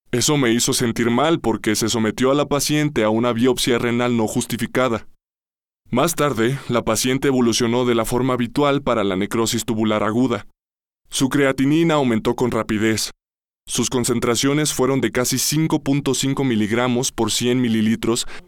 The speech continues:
y más tarde presentó diuresis después de la corrección de la necrosis tubular aguda. La paciente nunca presentó anuria total y la creatinina regresó a concentraciones normales.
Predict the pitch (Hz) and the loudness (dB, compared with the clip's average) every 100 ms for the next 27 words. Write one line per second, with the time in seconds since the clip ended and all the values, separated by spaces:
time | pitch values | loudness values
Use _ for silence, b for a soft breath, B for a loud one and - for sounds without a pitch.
0 | - 135 165 180 - 147 131 123 120 110 | -4 0 2 0 0 0 0 0 0 0
1 | 113 123 123 127 139 139 135 120 120 - | 0 0 2 2 2 2 0 0 0 0
2 | 127 131 135 127 117 110 - 135 127 113 | 0 0 0 0 -2 -2 -2 0 0 0
3 | 110 107 127 123 127 117 120 113 113 110 | 0 -2 0 0 -2 -2 -2 0 0 0
4 | 110 127 110 - - _ _ _ _ - | 2 0 0 -6 -20 _ _ _ _ -2
5 | 113 123 113 139 147 135 139 180 190 196 | 0 0 0 0 0 0 2 2 0 -2
6 | 143 127 110 123 131 131 131 127 120 98 | -2 0 0 0 2 2 2 2 0 0
7 | 123 120 101 - 113 113 110 113 110 113 | 0 0 -2 -6 -2 0 0 0 0 0
8 | 117 135 139 127 107 110 104 120 117 120 | 0 2 2 0 0 0 0 0 0 -2
9 | 110 117 110 107 117 113 107 107 107 110 | -2 -2 -2 -2 0 0 0 0 0 0
10 | 107 - | 0 -4